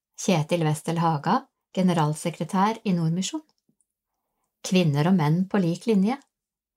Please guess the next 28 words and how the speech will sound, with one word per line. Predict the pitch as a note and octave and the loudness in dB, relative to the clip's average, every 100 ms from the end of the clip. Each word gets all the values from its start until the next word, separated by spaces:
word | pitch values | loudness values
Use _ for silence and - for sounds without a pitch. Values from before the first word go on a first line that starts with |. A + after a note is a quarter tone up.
| _ _ _ _ - | _ _ _ _ -2
Debatten | D#3 C#3+ - E3+ | 0 -2 -2 0
om | E3+ | 0
underordningsteologi | - G3 D#3+ D#3 D#3 D#3+ E3 - E3 F3 E3+ A#3 D4 | 4 4 4 2 0 0 -2 -2 0 -2 -2 -2 -2
har | - | -6
preget | - A#3+ D#3+ D#3+ | -2 0 0 -2
den | F3 | -4
kristne | G3 F#3 - E3+ | 0 -2 -2 -4
dagspresse | D#3 D#3 - D3+ D#3 D#3+ D#3 | -4 -4 -4 -4 -2 0 0
i | |
det | D#3 | -2
siste. | - F#3+ - - G3+ - _ _ _ _ - | -2 -4 -4 -8 -8 -8 _ _ _ _ -2
I | |
den | D#3 D#3 A3+ | 2 4 2
sammenheng | D#4 A#3+ D#3+ E3 F3+ | 2 2 2 2 0
stilles | - G3+ E3 D#3+ | 0 -2 -2 -2
det | - | -2
også | E3+ D#3 G#3+ | 0 0 -4
spørsmål | - D#3+ - F3 E3+ F3+ | -4 -4 -2 0 0 2
om | G3 | 2
ledelse | F#3+ D3+ D3+ D#3+ - D#3+ | 2 -2 -4 -4 0 0
og | E3+ | 0
posisjoner. | F#3+ A#3 A#3 F3+ A#3+ - _ _ _ _ _ _ _ _ _ - | -2 -2 0 -2 -4 -8 _ _ _ _ _ _ _ _ _ -2
Blant | D#3+ D#3 | 0 2
Nordmisjons | D#3 D3+ E3 F#3+ C4 - | 4 6 4 2 -2 0
medlemmer | D4 F3+ D#3+ E3+ G3 | 0 0 0 -2 0
finnes | G#3+ D#3 D#3 F#3 | 0 0 -2 -2
og | |
respekteres | G3+ - - - E3 E3 F#3 G3+ - | -2 -2 -6 -2 0 0 0 2 0